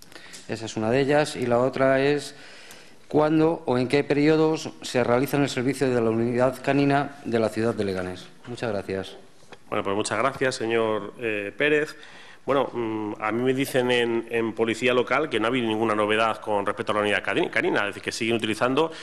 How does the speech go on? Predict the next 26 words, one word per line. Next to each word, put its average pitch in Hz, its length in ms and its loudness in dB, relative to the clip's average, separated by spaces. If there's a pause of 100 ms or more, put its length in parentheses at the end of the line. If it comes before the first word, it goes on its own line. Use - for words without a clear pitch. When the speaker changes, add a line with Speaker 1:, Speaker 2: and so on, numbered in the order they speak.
(160)
Speaker 2:
los 107 180 0
mismos 123 340 2
turnos. 185 380 2
Actualmente 113 400 0
la 110 60 4
unidad 110 200 2
canina 117 460 2 (220)
trabaja 113 340 0
en 117 80 2
dos 110 160 0
turnos 120 260 2
de 107 60 0
mañana 110 240 2
y 104 60 0
tarde, 151 440 0 (320)
en 113 140 -2
el 110 140 2
horario 120 240 4
en 110 60 0
que 98 40 -10
cada 101 240 0
uno 113 140 4
de 113 80 4
dichos 110 180 -6
turnos 113 240 -2
comprende, 151 600 0